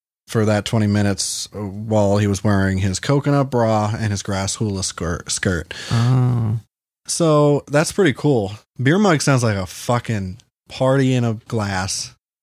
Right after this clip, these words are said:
Speaker 1: Beer Mug sounds like a wonderful, uh, personality.
Speaker 2: Beer Mug, I just got the results back. Beer Mug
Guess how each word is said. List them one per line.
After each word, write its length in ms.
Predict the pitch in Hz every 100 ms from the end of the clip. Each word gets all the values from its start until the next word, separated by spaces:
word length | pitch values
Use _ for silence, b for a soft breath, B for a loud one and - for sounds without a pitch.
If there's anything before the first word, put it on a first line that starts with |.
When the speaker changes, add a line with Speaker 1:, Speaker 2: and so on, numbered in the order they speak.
| _
Speaker 1:
Beer 160 | - 190
Mug 220 | 226 170
sounds 300 | - 139 127
like 160 | 117 110
a 160 | 98 90
wonderful, 840 | 95 113 123 117 107 110 95 90
uh, 260 | 98 85 85
personality. 680 | 117 104 98 101 135 76 - _ _ _ 208 190 170
Speaker 2:
Beer 160 | 262
Mug, 320 | 294 285 156 -
I 120 | 151
just 200 | 160 175
got 160 | 185 131
the 100 | 156
results 360 | 151 165 180
back. 280 | - 131 117
Beer 200 | 151 202
Mug 420 | 175 135 127 135